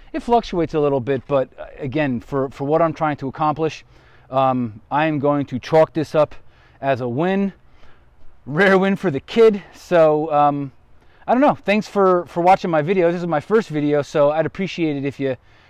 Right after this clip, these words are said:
hit that like button. And any questions or comments, please put 'em down in the, in the comment section. And I'm gonna list out, uh, the costs, uh, in the description. I'm gonna list out the basic build, and then the extra stuff that I bought, uh, will be separate. But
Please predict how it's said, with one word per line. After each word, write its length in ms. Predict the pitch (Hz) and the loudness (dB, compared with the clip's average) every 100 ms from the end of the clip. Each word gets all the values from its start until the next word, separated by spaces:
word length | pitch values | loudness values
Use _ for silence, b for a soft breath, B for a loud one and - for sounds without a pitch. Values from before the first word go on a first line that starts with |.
| b | b
hit 140 | 165 | -4
that 180 | 160 135 | -2 0
like 240 | 147 170 | 0 0
button. 380 | - 143 143 143 | 0 -2 -2 -6
And 120 | 147 | -4
any 160 | 170 185 | -4 -6
questions 580 | - 190 - 180 170 147 | -2 -2 0 -4 -4 -4
or 100 | 143 | -4
comments, 520 | - 180 180 147 139 | -2 0 0 -2 -4
please 280 | - 208 165 | -6 -4 -4
put 160 | - 170 | -4 -4
'em 80 | |
down 240 | 156 151 147 | 2 2 2
in 140 | 139 | 0
the, 180 | 135 123 - b b | -2 -2 -6 b b
in 60 | 135 | -8
the 60 | |
comment 380 | - 175 175 139 | 0 0 0 -2
section. 460 | - 143 - 151 147 | -2 -4 -4 -8 -6
And 160 | 147 | -4
I'm 120 | 170 | -4
gonna 140 | 208 196 | -2 -2
list 320 | 190 180 - | -2 -2 0
out, 280 | 175 165 - b b b b b | 2 2 -2 b b b b b
uh, 220 | 147 147 | -6 -4
the 80 | 135 | -4
costs, 720 | - - 208 226 - - - - | -8 -2 0 -2 -6 -20 -14 -4
uh, 180 | 151 151 | -4 -2
in 100 | 151 | -4
the 60 | |
description. 500 | 139 - 156 143 127 | -6 -6 -6 -6 -6
I'm 60 | 131 | -6
gonna 120 | 139 | -4
list 200 | 165 - | -4 0
out 160 | 165 151 | 0 0
the 80 | 123 | -4
basic 400 | 165 165 156 - | -4 -4 -6 -4
build, 340 | 175 185 185 - b | 0 0 0 -10 b
and 160 | 135 151 | -8 -4
then 100 | 147 | -2
the 140 | 143 | 0
extra 220 | 151 - | -2 -4
stuff 300 | 147 - 151 | -8 -4 -4
that 100 | 160 | -2
I 80 | 147 | -2
bought, 340 | 123 139 139 135 | -2 -2 -2 -2
uh, 180 | 135 127 | -4 -4
will 100 | 131 | -4
be 120 | 123 | -8
separate. 540 | - 165 143 120 - - | -4 -4 -4 -6 -12 -6
But 200 | 139 | -6